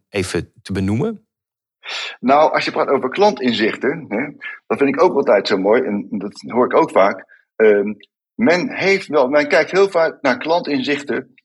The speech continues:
Speaker 2: om mensen met informatie te krijgen, hè. Hoe lang zit een klant in de funnel, hè? Eh, bij Knap wisten we precies, als de klant voor de derde keer bij ons op de site kwam, dan, eh, dan ging die conver-, converteren en dan moesten we eigenlijk een aanbieding doen.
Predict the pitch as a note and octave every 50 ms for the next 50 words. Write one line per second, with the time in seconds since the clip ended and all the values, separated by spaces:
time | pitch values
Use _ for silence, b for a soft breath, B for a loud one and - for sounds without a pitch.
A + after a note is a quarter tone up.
0 | _ _ _ A2+ A2+ A#2 C#3+ F#3+ G3+ G3 C3+ A#2+ G#2+ - G2 - - F#2+ E2+ D#2+
1 | D2+ - - - - D#2 - - C#2+ - - - - G2 A2+ D3+ D3+ - b b
2 | b b b - C3+ D#3 D#3+ E3 D#3 D#3 D3+ D3+ D3+ C3+ C#3 C3 C3 C3+ C3+ C3
3 | B2+ A#2+ A2+ A#2+ A2 G#2 - - D#3+ D#3 A#2+ F2+ D2+ E2+ G#2 C#3+ D3+ C#3+ - _
4 | F#2+ F#2+ F#2+ F#2 G2+ F#2+ - C3+ B2 G#2 G#2+ C#3+ C#3 C#3+ A#2+ A#2+ A#2 - B2 -
5 | - F#3+ F#3+ - - B2+ B2 A#2+ - _ - C3+ C3 B2 B2 _ B2+ A#2+ A2+ G#2
6 | F#2+ F#2 B2 D#3 F#3 G3 G3 F3+ - - C#3 A#2+ A2 A2+ A2 A#2 G#2+ G#2 - -
7 | - - C#3 D3 D#3+ E3 - - D3 D3 D#3 F3+ A3 A3+ _ _ _ _ b b
8 | b b b _ _ - B2 C3+ C#3+ D3 D3 C3 - - B2+ B2+ B2+ B2+ B2 A2+
9 | B2+ - D3+ D3 C3 B2 - C#3 B2 B2 D3 C#3+ - C#3 C3 A#2+ B2 A#2+ - F3+
10 | E3+ C3 G#2 A2 B2+ C#3 C#3 C3+ - C#3 C3 A#2+ C3+ D3 D3 C#3+ C3+ - D3+ F3
11 | E3+ C#3+ B2 A2+ G2 G2+ F#2+ F2 E2 D#2+ D#2+ D#2 _